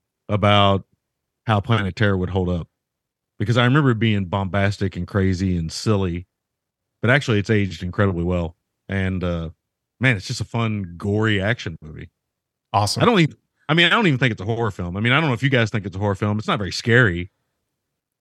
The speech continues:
Speaker 2: Uh,
Speaker 1: I mean
Speaker 2: I, it's, it's a quilt.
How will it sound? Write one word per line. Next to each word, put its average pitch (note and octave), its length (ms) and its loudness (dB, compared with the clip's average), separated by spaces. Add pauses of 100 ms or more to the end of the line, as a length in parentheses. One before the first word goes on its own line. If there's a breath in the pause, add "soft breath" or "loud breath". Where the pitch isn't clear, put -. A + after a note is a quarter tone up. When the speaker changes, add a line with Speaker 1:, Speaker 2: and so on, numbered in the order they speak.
(640)
Speaker 2:
Uh, C3+ 40 0 (360)
Speaker 1:
I - 20 2
mean B2 80 2
Speaker 2:
I, E3 220 -2
it's, - 400 -2 (720 loud breath)
it's C#3+ 160 0
a B2 60 4
quilt. - 540 0